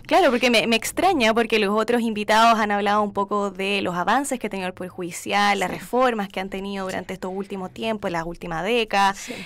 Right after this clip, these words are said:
Speaker 1: eh, como te, te decía, la, la tecnología y, y cómo acercarse el Poder Judicial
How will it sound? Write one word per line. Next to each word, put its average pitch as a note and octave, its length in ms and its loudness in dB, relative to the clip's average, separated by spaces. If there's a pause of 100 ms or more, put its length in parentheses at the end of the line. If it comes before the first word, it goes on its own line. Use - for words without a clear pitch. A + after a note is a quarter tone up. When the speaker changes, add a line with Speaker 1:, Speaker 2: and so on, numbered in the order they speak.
Speaker 1:
eh, E3+ 720 0
como F#3+ 160 -4
te, F#3 240 0 (140)
te F#3+ 80 -4
decía, F3+ 320 0
la, G#2 240 -4
la F3 160 -2
tecnología F#3 600 -4
y, G3+ 240 -4 (280)
y G3+ 140 -6
cómo B3+ 260 2
acercarse C4 960 -2 (320)
el G#3+ 200 -4
Poder G#3+ 160 -2
Judicial A#3 720 0